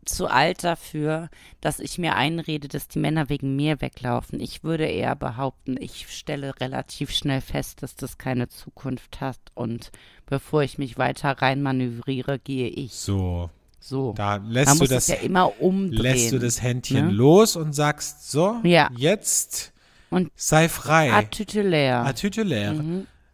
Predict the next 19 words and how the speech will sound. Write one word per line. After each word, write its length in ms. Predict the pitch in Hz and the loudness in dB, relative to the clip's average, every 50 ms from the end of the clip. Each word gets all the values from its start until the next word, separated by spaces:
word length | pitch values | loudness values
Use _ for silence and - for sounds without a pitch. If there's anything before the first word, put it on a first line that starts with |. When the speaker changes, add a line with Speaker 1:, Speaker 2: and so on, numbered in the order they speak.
| _ _ _ _ - | _ _ _ _ -8
Speaker 2:
Und 440 | - 139 131 131 - - - - - - - | -6 -6 -6 -6 -8 -10 -10 -10 -12 -14 -8
geh 260 | 156 160 190 202 220 | -4 0 2 2 2
Speaker 1:
Ja. 60 | 208 | 2
Speaker 2:
hinaus, 760 | 170 185 180 170 151 135 139 151 175 196 185 - - - - - _ - | 2 0 0 2 2 2 2 0 0 -2 -4 -6 -8 -10 -12 -14 _ -6
aber 220 | 147 131 139 131 | -4 -4 -2 -2
ohne 200 | 127 127 123 113 | -2 -2 -2 -2
mich. 400 | 101 92 92 90 - - - - - - - - - - _ _ - - - _ - - - - - - - - - | -4 -4 -6 -8 -12 -18 -20 -20 -20 -20 -20 -20 -20 -20 _ _ -20 -20 -20 _ -20 -20 -20 -20 -20 -20 -20 -20 -8
Speaker 1:
Ja. 260 | 233 247 254 220 190 - - - | -4 -2 -2 -2 -4 -10 -14 -10
Speaker 2:
Ja. 160 | 160 151 120 - - - - | -10 -10 -10 -12 -16 -14 -2
Speaker 1:
Finde 260 | - 214 226 220 214 | 2 2 4 4 4
deinen 340 | 202 190 175 175 175 175 147 | 4 4 4 4 2 0 0
Weg. 420 | 160 175 190 220 - _ - - - - - _ - | 0 -2 -2 -2 -4 _ -18 -20 -20 -20 -20 _ -4
Speaker 2:
Mhm. 340 | 165 151 131 151 185 208 214 - - - - - - - | -4 -2 -2 0 -2 -4 -4 -8 -18 -20 -20 -20 -18 -8
Speaker 1:
Geh 180 | - 185 202 180 | -2 -2 0 2
wem 160 | 202 190 180 | 2 0 2
anders 320 | 160 165 180 185 185 - - | 0 -2 0 0 -2 0 0
auf 200 | - 175 - - | -2 -2 -2 -2
den 100 | 185 165 | -4 -2
Geist. 600 | 175 170 170 165 170 175 - - - - - | 0 0 0 0 -2 -4 -8 -10 -16 -18 -20